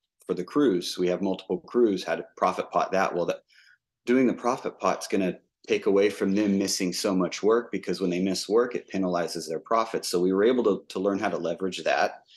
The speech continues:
But then the, the big picture came in, and I lost a,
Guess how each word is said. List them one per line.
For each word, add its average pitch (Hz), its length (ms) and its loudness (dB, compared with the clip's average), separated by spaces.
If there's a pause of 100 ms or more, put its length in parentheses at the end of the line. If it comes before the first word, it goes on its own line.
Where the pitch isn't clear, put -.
(380)
But 104 160 -2
then 123 160 4
the, 113 200 -2 (180)
the 95 60 -6
big 92 300 -2
picture 92 320 -2
came 110 280 -2
in, 131 280 0 (500)
and 90 300 0
I 90 60 -2
lost 87 320 0
a, 92 60 -8